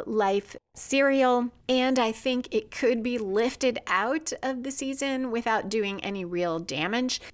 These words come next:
it does signal a lot about what is to come. That is it for foreshadowing and the episode. Thank you to all of you for listening, and a special thank you to those patrons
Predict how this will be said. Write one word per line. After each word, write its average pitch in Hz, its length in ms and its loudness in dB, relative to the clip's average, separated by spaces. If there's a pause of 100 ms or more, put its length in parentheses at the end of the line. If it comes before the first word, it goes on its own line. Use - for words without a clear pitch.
it - 260 0
does 240 480 2
signal 226 880 0
a 196 100 0
lot 165 500 0
about 170 420 -2
what 170 320 -2
is 143 460 -2 (160)
to 180 100 -6
come. 127 540 -6 (180)
That 285 300 2
is 277 180 0
it 254 300 2
for 269 420 4
foreshadowing 240 880 0 (140)
and 202 280 -2
the 190 160 -6 (120)
episode. 208 760 0 (200)
Thank 262 480 0
you 240 240 0
to - 260 -4
all 220 240 4
of 247 140 2
you 240 340 2
for 320 320 2
listening, 240 680 0
and 196 120 -4
a 202 60 -4
special 202 420 -4
thank 233 340 -4
you 233 140 -2
to 233 120 -6
those 202 260 -4
patrons 285 580 -4